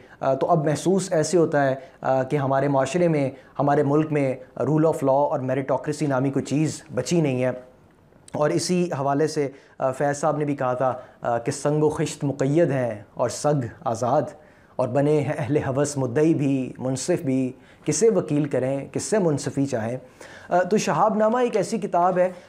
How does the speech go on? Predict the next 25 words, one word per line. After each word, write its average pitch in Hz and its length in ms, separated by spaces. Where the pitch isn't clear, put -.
अ, 170 140
जो 196 600
हमें 180 360
एक 170 240
तारीख़ी 185 680
पस 156 160
मंज़र 160 340
बयान 143 300
करके 151 400
हमारी 143 420
मौजूदा 147 460
सूरत 165 320
हाल, 143 340
हमारे 139 280
हाल 143 420
और 156 200
हमारे 135 300
मुस्तकबिल 160 520
के 160 100
हवाले 135 320
से 143 220
एक 139 240
बड़ा 170 160
इन 165 300
डेप्थ 147 360